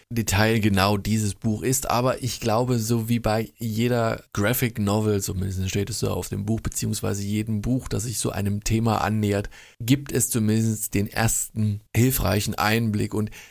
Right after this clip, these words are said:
entgegen der üblichen Vorstellung, dass eben so Biografien vielleicht auch nicht in Form eines Comics unbedingt gut funktionieren könnten,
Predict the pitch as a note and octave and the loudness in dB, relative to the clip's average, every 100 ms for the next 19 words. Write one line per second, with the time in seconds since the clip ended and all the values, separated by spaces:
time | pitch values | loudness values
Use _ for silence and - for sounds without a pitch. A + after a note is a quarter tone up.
0 | - A#2+ - - F3+ E3+ D#3 C#3+ - E3 | 0 0 0 0 0 0 0 0 0 -2
1 | D#3+ C3 B2+ C3 A2+ - D3 D3+ F#2+ F#2 | 0 0 0 -2 -2 0 0 0 0 0
2 | F#2+ F#2+ G2 - G2 G2 F#2+ G#2 G#2+ G#2 | -2 -2 -2 -2 -4 -4 -4 -2 0 0
3 | A2 F#2 - A#2 A#2+ F#2+ G2 F#2+ A#2 G#2+ | 0 -2 0 2 2 0 0 2 2 2
4 | A#2 C3 C3 A2+ - C3+ B2+ B2 - - | 2 0 -2 -4 0 0 0 -2 -4 0
5 | D3 C3+ B2+ B2 A#2+ A#2+ A#2+ B2 - A#2+ | 0 0 -4 -4 -2 -4 -4 -6 -4 -6
6 | A#2 - A2+ B2 E3 A2+ - G#2 G#2+ - | -6 -4 -2 -2 -2 -4 -2 -4 -2 -6